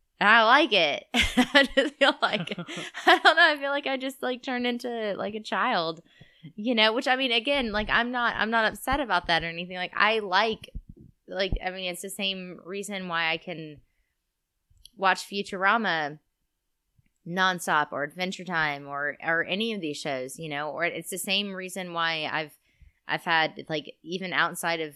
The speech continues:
Speaker 1: what we're talking about, like, musically, like, it's the same reason I can have the same C D in my car for, you know, I think it's going on two years now, and I don't get tired of listening to it, you know,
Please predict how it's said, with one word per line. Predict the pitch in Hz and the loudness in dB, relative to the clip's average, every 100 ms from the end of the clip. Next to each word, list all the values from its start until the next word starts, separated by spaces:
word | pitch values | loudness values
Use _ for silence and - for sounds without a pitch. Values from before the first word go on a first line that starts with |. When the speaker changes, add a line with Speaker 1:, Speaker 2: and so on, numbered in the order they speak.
| - | -14
Speaker 1:
what | 151 135 127 | -6 -6 -4
we're | 214 | -6
talking | 214 175 180 | -2 -4 -4
about, | 160 165 147 | -6 -6 -4
like, | 151 | -8
musically, | 165 190 269 220 160 147 131 143 - _ - | -6 -4 -4 -4 -6 -6 -8 -8 -12 _ -10
like, | 165 160 - - | -8 -8 -10 -14
it's | - 175 - | -10 -10 -8
the | 190 | -6
same | 220 214 | -4 -4
reason | 226 220 202 | -2 -4 0
I | 196 | 0
can | 208 220 | 0 0
have | 208 | 0
the | 165 | -2
same | - 208 214 | -4 -2 -2
C | 202 202 | -4 -2
D | 202 202 180 | 0 2 0
in | 139 165 | -2 0
my | 175 185 | 0 0
car | 180 165 156 147 - | 0 2 2 0 -6
for, | 156 151 147 147 147 _ _ _ _ - | -4 -2 0 -2 -4 _ _ _ _ -2
you | |
know, | 180 | -2
I | |
think | 226 247 | -2 -6
it's | - | -4
going | 220 208 | -2 0
on | 185 170 | 0 -2
two | - | -6
years | 214 190 208 247 - | -4 0 0 0 -4
now, | 156 127 120 - _ _ | -2 -2 -4 -10 _ _
and | 175 190 | 2 4
I | 214 | 4
don't | 214 202 226 | 4 0 0
get | 208 - | -2 0
tired | 208 196 170 | 4 4 4
of | 156 | 0
listening | 226 - 135 135 | -4 -6 -10 -6
to | 139 | -4
it, | 131 156 - _ _ _ | -2 -2 -4 _ _ _
you | 175 185 | -10 -6
know, | 156 160 226 | -2 -2 -2